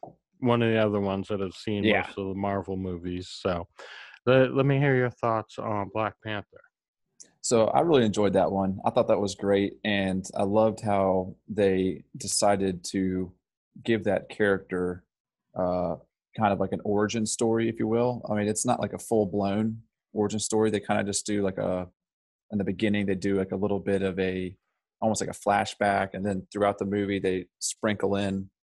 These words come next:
Speaker 2: some story to kinda give you,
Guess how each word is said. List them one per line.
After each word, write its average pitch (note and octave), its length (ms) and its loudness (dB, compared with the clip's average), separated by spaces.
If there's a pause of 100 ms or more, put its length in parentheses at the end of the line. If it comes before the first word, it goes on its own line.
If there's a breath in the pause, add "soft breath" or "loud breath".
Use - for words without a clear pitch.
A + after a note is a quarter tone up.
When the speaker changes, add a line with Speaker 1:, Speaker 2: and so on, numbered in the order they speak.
(180)
Speaker 2:
some F2+ 440 -4
story G#2 760 2
to F2+ 80 -10
kinda G2+ 260 -2
give F#2+ 240 -2
you, F#2+ 260 -2